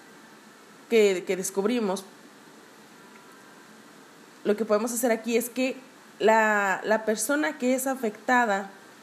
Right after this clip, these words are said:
por emociones comunes y corrientes, como todos, es capaz de llegar a este límite donde comete estos actos de violencia.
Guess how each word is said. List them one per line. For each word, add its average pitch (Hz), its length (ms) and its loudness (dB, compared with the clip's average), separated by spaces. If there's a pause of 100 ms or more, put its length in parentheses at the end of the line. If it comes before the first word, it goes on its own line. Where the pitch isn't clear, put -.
(400)
por 196 320 4
emociones 196 540 -2
comunes 208 480 -2
y 190 40 -8
corrientes, 190 680 -2
como 151 220 -6
todos, 220 540 0 (1000)
es 247 220 0
capaz 247 720 0
de 208 240 -4
llegar 190 320 2
a 196 40 0
este 208 300 -4
límite 214 640 -4 (100)
donde 175 300 -2
comete 170 520 -4
estos 180 300 -8
actos 180 280 -6
de 190 60 -4
violencia. 196 500 -4